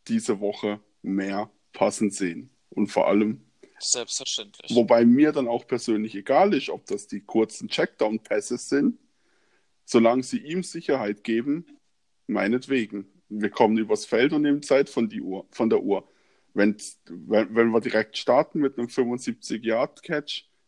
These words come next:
Speaker 1: hey, bin ich auch nicht böse. Aber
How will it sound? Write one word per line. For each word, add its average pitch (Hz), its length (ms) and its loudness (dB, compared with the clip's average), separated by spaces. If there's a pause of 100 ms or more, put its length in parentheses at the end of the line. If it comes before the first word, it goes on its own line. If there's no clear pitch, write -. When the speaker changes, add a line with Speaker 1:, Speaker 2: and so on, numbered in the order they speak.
Speaker 1:
hey, 117 300 -2 (260)
bin 110 160 2
ich 113 140 -6
auch 87 120 -4
nicht 117 200 -4
böse. 95 380 -4 (1600)
Aber 104 420 -2